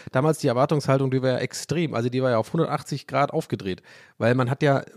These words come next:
also ich hab so gefiebert den neuen Folgen entgegen von Lost. Das könnt ihr euch gar nicht, also wirklich, ich war auch in diesen Foren, drin, äh, nicht aktiv, sondern ich hab, ähm, nur mitgelesen hier in diesem vier acht fünfzehn sechzehn, äh, dreiundzwanzig zweiundvierzig <laughs> Forum,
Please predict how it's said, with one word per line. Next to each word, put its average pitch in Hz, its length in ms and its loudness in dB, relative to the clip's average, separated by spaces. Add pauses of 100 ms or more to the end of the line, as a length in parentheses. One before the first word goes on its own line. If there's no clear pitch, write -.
(360)
also 127 160 -4
ich 127 100 -4
hab - 140 -4
so 208 200 4
gefiebert 170 680 -2
den 120 220 -2
neuen 123 240 2
Folgen 135 340 2
entgegen 95 380 -2
von 95 160 -4
Lost. 101 240 -2
Das - 80 -12
könnt 147 160 -2
ihr 120 40 2
euch 104 80 -2
gar 113 120 -2
nicht, - 240 -6
also 123 180 -4
wirklich, 131 260 -4 (360)
ich - 140 -4
war 156 100 0
auch 175 100 0
in 170 60 0
diesen 139 180 -2
Foren, 165 480 2 (360)
drin, 113 340 2 (120)
äh, 113 320 2
nicht 135 300 0
aktiv, 127 460 -4
sondern 123 220 2
ich 117 60 2
hab, 113 100 -4
ähm, 127 200 0
nur 127 120 0
mitgelesen 107 480 0
hier 113 160 0
in 120 60 -2
diesem 113 200 -2
vier - 340 -2
acht 147 160 -6
fünfzehn 165 380 -4
sechzehn, 143 420 -4 (400)
äh, 110 480 -2 (140)
dreiundzwanzig - 1040 -6
zweiundvierzig 147 720 -4 (140)
<laughs> - 120 -2
Forum, 185 420 0